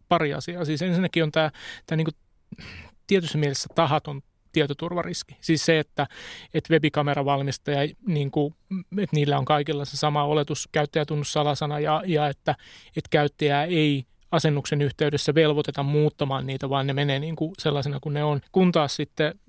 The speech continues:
se, että, että meillä on niinku verkkolaitteita, joista me ei tiedetä, miten ne toimii ja joista niinku se valmistajakaan ei anna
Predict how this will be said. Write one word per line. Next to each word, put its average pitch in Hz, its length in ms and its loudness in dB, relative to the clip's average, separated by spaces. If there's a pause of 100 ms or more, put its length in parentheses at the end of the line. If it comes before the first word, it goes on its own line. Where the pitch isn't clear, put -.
se, 165 200 4
että, 143 460 -2
että - 140 -6
meillä 143 200 0
on 143 100 -2
niinku 143 260 -2
verkkolaitteita, 147 880 0 (300)
joista 196 280 4
me 190 80 6
ei 196 180 4
tiedetä, 185 420 4
miten 143 320 0
ne 147 140 2
toimii 170 640 2
ja 185 100 6
joista 165 360 2
niinku 175 260 0 (420)
se 190 300 -2
valmistajakaan 180 680 2
ei 175 100 -8
anna 180 140 -6